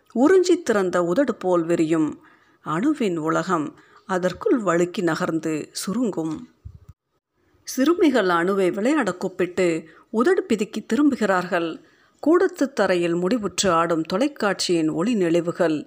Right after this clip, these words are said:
இரவில் ஊறும் இருள், ஜன்னல் கதவுகள் காற்றில் அலைக்கழிய அணு கட்டில் ஓரத்தில் சுருண்டிருப்பாள். மேஜையில் இருக்கும் மரப்பாச்சியின் கண்கள்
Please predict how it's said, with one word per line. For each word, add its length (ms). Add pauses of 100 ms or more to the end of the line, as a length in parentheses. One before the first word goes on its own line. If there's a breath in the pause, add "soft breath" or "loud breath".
(440 soft breath)
இரவில் 500
ஊறும் 360 (140)
இருள், 400 (500 soft breath)
ஜன்னல் 460
கதவுகள் 520
காற்றில் 480
அலைக்கழிய 580 (580 soft breath)
அணு 280
கட்டில் 380
ஓரத்தில் 500
சுருண்டிருப்பாள். 840 (540 soft breath)
மேஜையில் 480
இருக்கும் 360
மரப்பாச்சியின் 720
கண்கள் 480